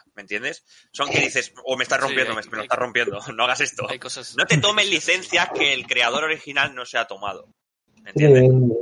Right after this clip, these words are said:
Speaker 2: Bueno, pues yo no lo veo mal, ¿eh? Porque hay veces que cambian diálogos porque hay bromas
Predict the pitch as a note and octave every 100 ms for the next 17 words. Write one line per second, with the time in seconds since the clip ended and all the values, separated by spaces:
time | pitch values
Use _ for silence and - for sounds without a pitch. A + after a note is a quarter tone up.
0 | - G3+ F#3+ F3+ A3 B3 G#3+ D#3 D3 D3
1 | E3 D3+ D3+ F3+ F#3+ D#3 C#3 D3 E3+ E3+
2 | E3 D#3 D3+ C#3 C#3+ E3+ D3+ D3 F3 C3+
3 | A#2 A#2+ A#2+ C3 C3+ C#3